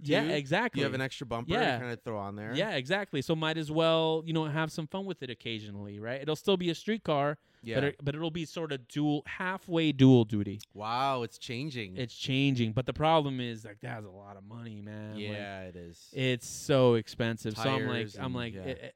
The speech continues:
Speaker 1: I still have to do so much to the E thirty-six to get it ready for, ready for the upcoming year that
Speaker 2: Mm-hmm.
Speaker 1: is in a month.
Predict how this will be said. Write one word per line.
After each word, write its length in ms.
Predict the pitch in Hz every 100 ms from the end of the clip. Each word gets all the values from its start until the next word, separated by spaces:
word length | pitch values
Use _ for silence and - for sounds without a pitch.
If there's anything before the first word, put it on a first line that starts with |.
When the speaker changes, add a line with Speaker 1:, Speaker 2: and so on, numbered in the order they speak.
| -
Speaker 1:
I 280 | 151 151 151
still 200 | - 180
have 140 | 175
to 80 | 165
do 120 | 147
so 280 | 135 - 151
much 240 | 147 143
to 60 | -
the 180 | 131 127
E 20 |
thirty-six 480 | 131 127 120 135 -
to 80 | 113
get 160 | 117
it 60 | 113
ready 240 | 117 117
for, 260 | 113 120 120 -
ready 300 | 131 147 135
for 160 | 135
the 160 | 123 123
upcoming 420 | 131 - 127 113
year 320 | 120 127 113 - 120
that 40 |
Speaker 2:
Mm-hmm. 200 | 117 123
Speaker 1:
is 140 | 123 98
in 240 | - 147 143 -
a 80 |
month. 600 | 120 120 127 104 135 -